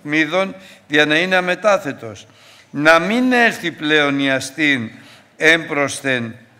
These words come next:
ενώπιον του βασιλέως Ασουήρου, και ας δώσει ο βασιλεύς την βασιλική αυτής αξίαν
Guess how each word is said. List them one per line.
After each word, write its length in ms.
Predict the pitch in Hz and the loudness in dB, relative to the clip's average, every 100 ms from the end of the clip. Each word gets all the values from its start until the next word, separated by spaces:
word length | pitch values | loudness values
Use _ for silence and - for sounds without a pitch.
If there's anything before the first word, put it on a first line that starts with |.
| _ | _
ενώπιον 800 | - 147 165 175 175 147 135 131 | -6 0 2 2 0 -2 -2 -4
του 100 | 127 | -4
βασιλέως 600 | 135 135 - 139 135 127 | -2 -2 -2 -4 -2 -2
Ασουήρου, 640 | 135 123 131 127 139 180 196 - - - - _ | -8 -10 -6 -4 -4 -6 -10 -18 -20 -20 -20 _
και 140 | 123 | -2
ας 120 | 120 | -2
δώσει 320 | 120 165 - | 0 -2 -2
ο 40 | 143 | -4
βασιλεύς 580 | 127 123 127 139 156 151 | -4 -6 -4 -2 -2 -4
την 180 | 147 | -6
βασιλική 640 | 135 127 - 123 117 170 156 | -4 -4 -6 -10 -10 -8 -4
αυτής 340 | 135 - 156 | -4 -6 -10
αξίαν 540 | 131 123 - 156 139 | -10 -12 -6 -2 -2